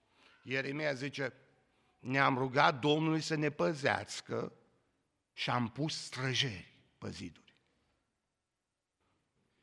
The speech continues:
Vreau mai multe să explic, dar mă duc acum în viteză. „Mă rog Domnului și am pus străjeri”, zice lumea. „Dar El să-mi dea lumină, unde să pun străjeri, El să dea putere străjerilor,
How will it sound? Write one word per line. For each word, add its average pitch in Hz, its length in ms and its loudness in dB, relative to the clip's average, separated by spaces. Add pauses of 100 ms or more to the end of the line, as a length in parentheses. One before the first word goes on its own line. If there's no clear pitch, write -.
(200)
Vreau 131 300 -2
mai 120 120 0
multe 120 280 -4
să 107 140 -10
explic, 131 300 -10
dar 120 100 -6
mă 117 100 -8
duc 113 180 -12 (180)
acum 113 160 -14
în 107 100 -8
viteză. 107 380 -16 (1300)
„Mă 135 200 0
rog 147 200 2
Domnului 131 500 0
și - 240 -10
am 127 120 -4
pus 143 200 -10
străjeri”, 123 420 -8
zice 98 240 -14
lumea. 110 340 -18
„Dar 135 120 -4
El 135 200 0
să-mi 113 200 -10
dea 107 140 -4
lumină, 131 360 -6
unde 131 240 -6
să 120 140 -10
pun 120 220 -12
străjeri, 120 520 -10
El 135 120 -4
să 120 140 -12
dea 110 160 -6
putere 135 420 -6
străjerilor, 120 560 -10